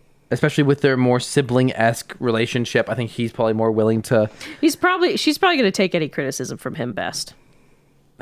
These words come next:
Speaker 1: Uh, maybe. I don't know. We'll see. I think it's gonna, I'm actually very interested. I think Ecathe could go many different ways.
Speaker 2: Mm-hmm. But,
Speaker 1: Um,
Speaker 2: I mean
Speaker 1: especially,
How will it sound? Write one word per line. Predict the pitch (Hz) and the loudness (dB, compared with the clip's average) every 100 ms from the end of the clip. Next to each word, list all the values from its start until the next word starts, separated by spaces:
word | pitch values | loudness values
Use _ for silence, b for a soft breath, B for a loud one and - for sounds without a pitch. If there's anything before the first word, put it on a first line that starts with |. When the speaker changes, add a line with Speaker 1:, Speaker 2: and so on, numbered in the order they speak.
| - | -6
Speaker 1:
Uh, | 165 | -4
maybe. | 120 123 147 107 | 0 2 4 2
I | 95 | 0
don't | 131 | 0
know. | 139 | 2
We'll | 113 139 | 2 2
see. | - 143 123 87 | 2 2 2 0
I | 113 | 2
think | 160 196 | 2 2
it's | |
gonna, | - 110 | 2 2
I'm | 156 240 | 2 2
actually | 180 170 | 0 2
very | 175 170 190 | 2 4 2
interested. | 202 147 113 120 | 2 0 2 2
I | |
think | 139 170 | 2 2
Ecathe | 135 185 175 131 | 2 2 2 2
could | 123 | 2
go | 117 | 2
many | 107 113 127 131 | 2 4 4 4
different | 117 110 | 2 0
ways. | 104 101 - | -2 -2 -4
Speaker 2:
Mm-hmm. | - B B B - | -10 B B B 0
But, | 131 131 123 | 4 4 4
Speaker 1:
Um, | 113 110 | 2 0
Speaker 2:
I | 240 | 2
mean | 285 | 2
Speaker 1:
especially, | - 240 226 214 | 2 2 2 2